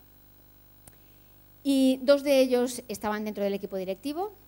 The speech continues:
dentro de jefatura de estudios, y otros tres que no. Cuando volvieron de sils, fue una manera de decir, "Se puede hacer, lo he visto,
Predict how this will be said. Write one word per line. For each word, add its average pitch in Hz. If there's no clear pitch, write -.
dentro 185
de 180
jefatura 180
de 196
estudios, 330
y 220
otros 208
tres 262
que 196
no. 170
Cuando 262
volvieron 311
de 349
sils, 359
fue 262
una 277
manera 269
de 277
decir, 247
"Se 240
puede 254
hacer, 196
lo 240
he 262
visto, 240